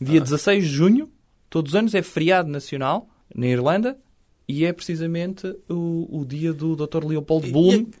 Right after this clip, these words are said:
Speaker 1: que é uma personagem
Speaker 2: e,
Speaker 1: do livro.
Speaker 2: ainda por cima, o livro é um pastiche da Odisseia, não é?
Speaker 1: Em princípio é.
Speaker 2: Ou seja, nem sequer é um livro original. É tipo, é pegar
Speaker 1: Nada contra.
Speaker 2: Sim.
Speaker 1: Tá, tá a tentar criticar isso?
Speaker 2: Estou a criticar o facto
Speaker 1: Porquê?
Speaker 2: de ser um remake.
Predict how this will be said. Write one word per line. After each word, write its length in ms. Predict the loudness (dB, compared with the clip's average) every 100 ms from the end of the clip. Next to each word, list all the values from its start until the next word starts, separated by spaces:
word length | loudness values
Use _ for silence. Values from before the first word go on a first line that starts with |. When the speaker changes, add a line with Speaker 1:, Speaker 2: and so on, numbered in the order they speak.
| _
Speaker 1:
que 140 | 0 2
é 60 |
uma 140 | 2 -2
personagem 480 | -6 -6 -2 0
Speaker 2:
e, 20 | 0
Speaker 1:
do 80 | 0
livro. 220 | 0 -2
Speaker 2:
ainda 60 | -4
por 120 | -2
cima, 480 | -2 -2 -2 -4 -6 -14 _
o 200 | -6 -2
livro 420 | -2 -2 -6 -10 -8
é 120 | -4
um 180 | -4 -4
pastiche 880 | -8 -4 -4 -4 -6 -6 -4 -6 -8 -2
da 160 | 0
Odisseia, 640 | 0 0 0 0 -2 -4 -10 -10
não 140 | -4
é? 180 | -4 -4 -12 _ -20 -10
Speaker 1:
Em 120 | -10 -6
princípio 460 | -6 -6 -4 -4
é. 140 | -4 -6 _ _ -20 -4
Speaker 2:
Ou 100 | 0
seja, 320 | 2 4 2
nem 120 | 0
sequer 240 | 0 0 2
é 80 |
um 80 | 4
livro 200 | 2 4
original. 640 | 2 2 -2 -2 -2 -4 -8 _ -20 -20 -6
É 100 | -2
tipo, 380 | 0 0 -2 -8 -16 _ -4
é 120 | -2
pegar 460 | -2 0 2 2 6
Speaker 1:
Nada 300 | 6 8 6
contra. 420 | 4 0 0 -8 _ _ -16
Speaker 2:
Sim. 300 | -14 -12 -12 -6
Speaker 1:
Tá, 160 | 4 4
tá 140 | 6
a 60 | 4
tentar 240 | 4 2
criticar 440 | 2 -2 0 2 2
isso? 300 | 0 -6 -16
Speaker 2:
Estou 160 | -10 -4
a 40 |
criticar 380 | -2 -2 -2 -2
o 20 |
facto 120 | 2
Speaker 1:
Porquê? 180 | 4 6
Speaker 2:
de 60 | 6
ser 60 |
um 40 | 6
remake. 520 | 0 0 0 -2